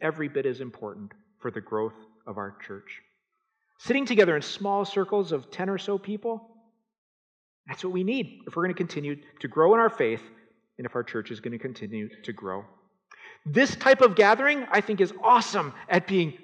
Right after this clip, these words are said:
inspirational. I go from this worship service every week so uplifted, so encouraged, and I pray that you do too.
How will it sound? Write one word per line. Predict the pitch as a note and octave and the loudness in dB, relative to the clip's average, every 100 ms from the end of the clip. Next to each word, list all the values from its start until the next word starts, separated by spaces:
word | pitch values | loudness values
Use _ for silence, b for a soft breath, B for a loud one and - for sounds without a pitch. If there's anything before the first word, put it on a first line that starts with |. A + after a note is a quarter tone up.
| - | -4
inspirational. | G#3+ G#3+ - F#3+ F3 E3+ D3 B2+ D#3+ | -2 -2 -2 0 2 0 -2 -2 4
I | A3 A3 | 6 8
go | F#3 D#3 D#3 - | 6 6 4 0
from | - E3 | 0 2
this | G3 - | 2 2
worship | F3+ E3+ F3 | 0 0 -2
service | E3+ D3+ D3+ | -2 -2 0
every | D#3+ D3+ | 0 -2
week | C#3+ C#3 - B B | -4 -4 -8 B B
so | - - - A#3 F#3+ | -18 -12 -2 2 2
uplifted, | F3 B2+ - A#2+ A#2+ - A#2 | 2 -2 -2 -8 -6 -8 -8
so | - - F#3+ F3 | -8 -6 -4 -4
encouraged, | C#3+ - B2 A#2+ | -6 -4 -4 -4
and | C3 | -6
I | C3+ | -8
pray | - C3 | -4 -4
that | A#2+ | -4
you | A2+ A#2+ | -8 -10
do | A#2 A2+ | -10 -12
too. | - A#2 | -14 -18